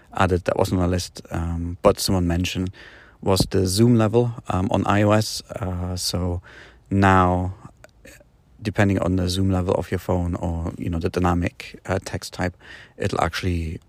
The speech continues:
uh, zoom the page properly and, you know, make the text nice and big. So, yeah, happy with that. Um, so that's hopefully shipping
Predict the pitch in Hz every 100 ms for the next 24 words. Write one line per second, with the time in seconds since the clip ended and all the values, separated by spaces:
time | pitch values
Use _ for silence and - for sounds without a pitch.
0 | _ _ _ - 90 90 85 - 98 87
1 | - 82 82 - - 82 92 85 78 80
2 | - _ _ - - 80 80 - - -
3 | - _ _ _ _ 90 - - 78 -
4 | 82 73 87 - - - - _ - -
5 | - - _ _ _ _ - - - _
6 | - 131 98 104 - - _ - - 90
7 | 87 - - _ - _ _ _ _ _
8 | _ _ _ - - - - - 92 98
9 | 92 92 - - - 90 87